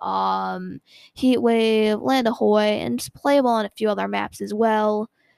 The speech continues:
So overall, a very good option for Bounty. Coming in at number eight is Jean. So Jean has that fantastic range, is able to easily chip away at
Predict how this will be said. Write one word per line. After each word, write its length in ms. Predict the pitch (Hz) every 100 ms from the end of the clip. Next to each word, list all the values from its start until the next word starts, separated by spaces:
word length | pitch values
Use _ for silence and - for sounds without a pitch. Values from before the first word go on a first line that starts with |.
| _
So 300 | - 247 240 226
overall, 760 | 285 277 262 240 240 240 226
a 80 | 202
very 220 | 214 208
good 140 | 208
option 440 | 202 196 196 208 190
for 160 | 220
Bounty. 640 | 214 214 220 214 220 220 233 _ - _ _ _
Coming 340 | - 302 311 285
in 280 | 285 269 269
at 260 | 220 240
number 320 | 226 233 233 226
eight 380 | 220 220 220 -
is 440 | 208 208 202 202 - 247
Jean. 600 | - 214 190 185 - 226 _ _ _ _
So 240 | - - 247
Jean 460 | 208 240 285 277
has 300 | 269 262 233
that 200 | 247 214 - -
fantastic 680 | 269 277 277 240 254 226 214
range, 400 | 220 220 220 214
is 100 | 220
able 180 | 214 220
to 160 | 196 -
easily 480 | - 277 285 269 240
chip 280 | 226 - 233
away 380 | 214 202 196
at 60 | 190